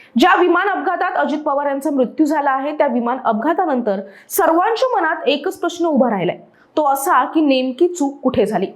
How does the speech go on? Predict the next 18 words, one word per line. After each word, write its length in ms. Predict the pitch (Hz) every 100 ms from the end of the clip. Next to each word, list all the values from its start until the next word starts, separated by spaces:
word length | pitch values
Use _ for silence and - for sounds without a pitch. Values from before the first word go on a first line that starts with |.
| - _ - -
या 120 | 381
दुर्घटनेविषयी 800 | 320 330 415 415 440 403 392 381
विमान 360 | 330 285 302 339
वाहतूक 420 | 294 285 311 262
तज्ज्ञांचं 420 | 254 254 277 277
म्हणणं 300 | 277 285 349
आहे 240 | 269 220
की 380 | 214 - - 370
टेक 380 | - 330 320 330
ऑफ 180 | 415 427
आणि 180 | 415 370
लँडिंग 400 | 277 294 285 190
ही 160 | 226 277
उड्डाणातील 520 | 220 277 311 311 339
सर्वात 440 | 330 262 262 262
धोकादायक 540 | 226 226 269 269 277 -
टप्पे 260 | - -
असतात, 240 | 175 -